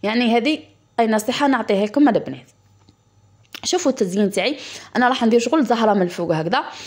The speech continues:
راح ندير يعني، آه، ثلاثه يعني، آه، ح-، ثلاث اطراف كما راكم تشوفوا من، من السوريز هذاك. آه، شغل تزيين خفيف برك يعني بسيط، يعني، آه، كل وحده تقدر تديرو. انا يعني راح نكملهم كامل بنفس الطريقه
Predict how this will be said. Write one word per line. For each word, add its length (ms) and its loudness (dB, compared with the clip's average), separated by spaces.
راح 160 0
ندير 260 4
يعني، 480 2
آه، 220 4
ثلاثه 480 0
يعني، 460 0
آه، 80 -4
ح-، 460 2
ثلاث 320 0
اطراف 340 0
كما 200 2
راكم 240 0
تشوفوا 340 -4
من، 360 2
من 160 6
السوريز 500 0
هذاك. 440 2
آه، 120 2
شغل 280 2
تزيين 360 4
خفيف 360 4
برك 280 0
يعني 240 2
بسيط، 440 0
يعني، 520 2
آه، 60 0
كل 120 2
وحده 200 2
تقدر 380 0
تديرو. 400 2
انا 160 4
يعني 180 2
راح 160 0
نكملهم 380 2
كامل 320 2
بنفس 340 2
الطريقه 600 -2